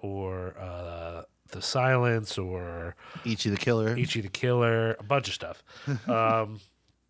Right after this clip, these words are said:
Speaker 1: this is a movie that, I don't know if you feel this way, but Tetsuo the Iron Man is a movie that looms large.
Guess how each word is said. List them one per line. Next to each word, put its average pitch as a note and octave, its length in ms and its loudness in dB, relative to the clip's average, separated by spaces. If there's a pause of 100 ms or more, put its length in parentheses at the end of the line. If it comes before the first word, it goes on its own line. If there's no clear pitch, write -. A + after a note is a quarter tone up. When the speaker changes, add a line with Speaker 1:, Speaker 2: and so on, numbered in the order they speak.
(720)
Speaker 1:
this E3 200 2
is A3+ 100 2
a G3 80 6
movie C3 340 4
that, A2+ 200 -6
I D#3 100 4
don't F3+ 220 4
know C3+ 320 4
if B2+ 160 2
you C3+ 80 4
feel B2 200 2
this A2 200 0
way, G2 280 -2
but B2+ 280 2 (400)
Tetsuo F#3+ 320 0
the F3+ 100 2
Iron D3 160 2
Man B2+ 140 4
is A2 100 0
a A#2 60 0
movie A#2+ 280 2
that A2+ 320 4
looms C3 540 2
large. - 560 -8